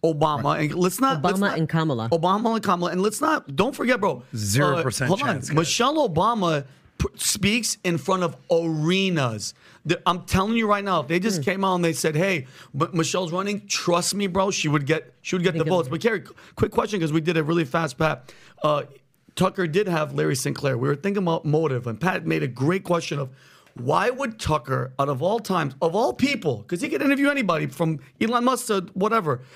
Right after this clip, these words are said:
Speaker 1: why, why bring the, the, the guy that accused him, and mind you, like you, you said it,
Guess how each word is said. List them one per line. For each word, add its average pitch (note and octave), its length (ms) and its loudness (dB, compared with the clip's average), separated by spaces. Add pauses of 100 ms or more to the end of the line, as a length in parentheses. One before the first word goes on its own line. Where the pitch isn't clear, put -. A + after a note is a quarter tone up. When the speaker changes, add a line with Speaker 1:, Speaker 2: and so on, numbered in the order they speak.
(160)
Speaker 1:
why, F#3 500 0 (180)
why F3+ 300 2
bring F3+ 500 0 (540)
the, C#3+ 500 -2
the, C3 320 -4
the C3+ 120 -2
guy D#3 220 2
that G#3 160 -4 (140)
accused D#3 340 0
him, D3 140 2
and D3+ 60 2
mind D#3+ 160 2
you, C#3+ 60 -4
like D3 140 -2
you, D3 100 0
you E3+ 180 -4
said D3 220 0
it, C3 160 -6